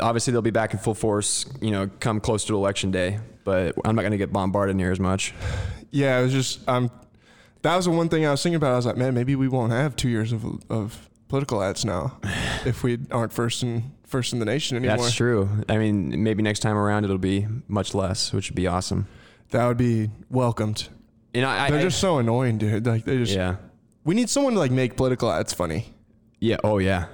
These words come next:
Speaker 1: Well, that's what I'm thinking. Like, imagine if, like, a, a true funny person, like, got into a serious presidential campaign. Like, how, like, how quickly could they gain followers just because they're, they're so different outside the box, you know?
Speaker 2: Yeah.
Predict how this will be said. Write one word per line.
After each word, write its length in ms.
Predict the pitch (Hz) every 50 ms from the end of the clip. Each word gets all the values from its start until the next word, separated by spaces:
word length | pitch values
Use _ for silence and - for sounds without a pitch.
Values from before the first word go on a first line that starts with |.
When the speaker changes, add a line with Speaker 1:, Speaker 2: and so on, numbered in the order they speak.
| - - - _ _ -
Speaker 1:
Well, 160 | 160 185 185
that's 180 | 202 214 - -
what 60 | 220 196
I'm 80 | 180
thinking. 240 | - 220 254 - 143
Like, 300 | 123 110 113 - - -
imagine 380 | 143 170 220 262 302 - 262 240
if, 120 | 220 -
like, 200 | 208 180 170 -
a, 180 | 131 120 110 - - -
a 60 | 123
true 680 | - - - 147 143 143 147 151 151 151 147 135 - -
funny 340 | - - - 123 127 131 127
person, 640 | - 135 123 123 - - 147 147 151 151 147 147 -
like, 220 | - 110 110 -
got 260 | 127 120 120 110 -
into 280 | - 120 117 - 127 117
a 40 | 110
serious 380 | - - - 113 113 120 113
presidential 500 | - - 117 113 107 110 110 110 - 135
campaign. 560 | 120 - 135 127 131 - 131 131 135 139 143 - - - - - _ _
Like, 140 | - 131 131
how, 160 | 147 185 185 -
like, 160 | - 165 165
how 140 | - 180 -
quickly 340 | - - 180 180 - - 175
could 180 | - - 139
they 140 | 135 131 123
gain 240 | 101 131 131 127 127
followers 500 | - - 104 107 110 113 110 104 104 98
just 140 | 113 110 -
because 380 | - 120 - - 117 107 107 113
they're, 440 | 101 - 117 107 104 101 101 98 - -
they're 200 | - 90 98 110
so 180 | 104 - 127 113
different 440 | 101 87 110 104 - - 98 87 95
outside 320 | 101 101 - 113 101 98
the 60 | 95
box, 380 | 87 95 90 87 - - - -
you 80 | 104 104
know? 200 | 110 123 143 165 160 - - - - _ _ _ _ - -
Speaker 2:
Yeah. 260 | 139 135 123 92 -